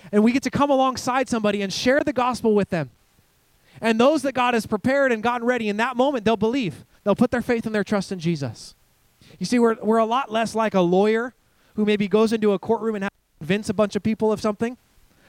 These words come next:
We're a lot who kind of shows up,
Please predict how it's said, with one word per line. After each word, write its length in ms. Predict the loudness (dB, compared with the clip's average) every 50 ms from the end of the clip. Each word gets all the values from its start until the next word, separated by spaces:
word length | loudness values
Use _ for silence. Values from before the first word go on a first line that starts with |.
| _ -6 0
We're 140 | 2 2 4
a 80 | 2
lot 120 | 0 -2 -6 _ _ _ _ _ _ _ _ _ _ _ _ _ _ _ -2 -2 -2 -2 -2 _ _ _ _ -14 -14 -14 _ _ _ _ _ _ _ _ -2
who 80 | 0
kind 180 | 2 2 2 2
of 80 | 0
shows 360 | 2 2 2 2 2 2 2 0
up, 180 | 0 0 -2